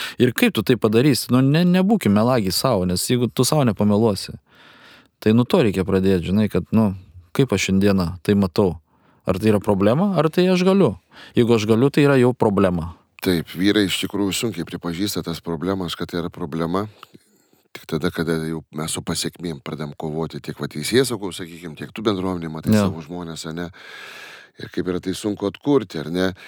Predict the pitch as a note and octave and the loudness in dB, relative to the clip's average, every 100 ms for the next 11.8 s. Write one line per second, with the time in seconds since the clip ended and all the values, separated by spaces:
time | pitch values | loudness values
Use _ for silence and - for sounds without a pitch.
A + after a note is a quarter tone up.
0 | - - - _ - E2 F#2 F2+ F#2+ F2+ | -20 -20 -20 _ -6 2 2 2 0 -2
1 | - G2 - - _ _ _ _ - F#2 | 0 -2 -2 -20 _ _ _ _ -4 0
2 | F2+ - - - - - - - - - | 0 -2 -18 -18 -20 -20 -20 -14 -12 -8
3 | E2 F#2 F2+ F#2+ G2 F#2 D#2+ D2+ G2+ A2 | -2 0 -2 0 0 0 -2 2 2 2
4 | D#2 D#2 D#2 F2 E2 E2+ E2+ E2 D#2+ F#2+ | -4 -6 -6 -6 -6 -4 -4 -4 -4 -4
5 | F2 D#2 F2+ F#2 E2+ D#2 - _ - F2 | -4 -10 -4 -2 -2 -8 -10 _ -4 -2
6 | G#2 F#2 D#2+ - D#2+ D#2+ D#2+ E2+ A2 G#2+ | -2 -4 -8 -6 -6 -4 -2 0 0 -2
7 | E2 - C#2+ D#2 - - F#2+ F2+ E2 E2+ | -6 -10 -10 -12 -8 -2 0 0 -2 0
8 | F#2+ F2 D2 - D#2 F2+ F#2 E2+ F2+ - | 0 -2 -4 -2 0 2 0 0 -4 -4
9 | D#2+ E2 E2 E2 C#3+ C3 A#2+ _ _ - | -2 0 2 2 2 2 -2 _ _ -20
10 | - - - - - - - - _ - | -20 -20 -20 -20 -20 -20 -20 -20 _ -20
11 | E2+ E2 E2 E2 - E2+ F#2+ E2+ | -10 -4 -2 -2 -6 -2 0 2